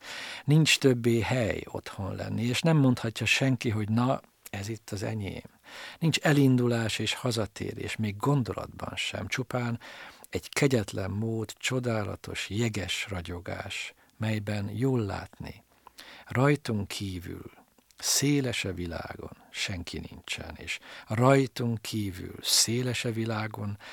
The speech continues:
nincs, és nem is volt semmi sem. Nincs, de ha mégis volna, azt előlünk valami örökre eltakarja.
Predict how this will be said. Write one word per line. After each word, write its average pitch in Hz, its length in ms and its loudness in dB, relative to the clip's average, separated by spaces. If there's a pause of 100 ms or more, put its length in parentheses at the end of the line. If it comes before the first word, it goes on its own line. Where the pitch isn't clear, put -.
(160)
nincs, 131 720 0
és - 280 -8
nem 113 200 -2
is - 180 -4
volt 95 520 -8
semmi - 420 -6
sem. - 420 -10 (2000)
Nincs, 147 280 8
de 127 140 6
ha 117 100 4
mégis 143 400 4
volna, - 640 0 (680)
azt - 200 -2
előlünk 135 500 8
valami 113 420 2
örökre 151 420 0
eltakarja. - 840 -6